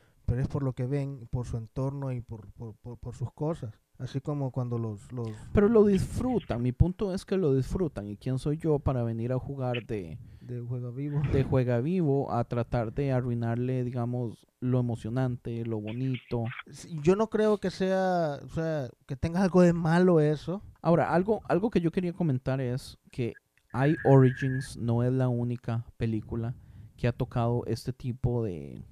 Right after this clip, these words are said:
Speaker 2: de temática, que es de ciencia, de supernaturalidad, de espiritualidad y todo eso.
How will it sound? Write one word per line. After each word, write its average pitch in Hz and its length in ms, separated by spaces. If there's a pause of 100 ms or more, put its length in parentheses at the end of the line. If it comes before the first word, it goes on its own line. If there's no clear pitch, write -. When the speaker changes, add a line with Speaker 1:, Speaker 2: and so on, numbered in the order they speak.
(120)
Speaker 2:
de 120 200
temática, 117 680 (560)
que 117 280
es 117 120
de 113 100
ciencia, 123 720
de 104 100
supernaturalidad, 104 1500
de 117 100
espiritualidad 104 800
y 101 100
todo 73 280
eso. - 180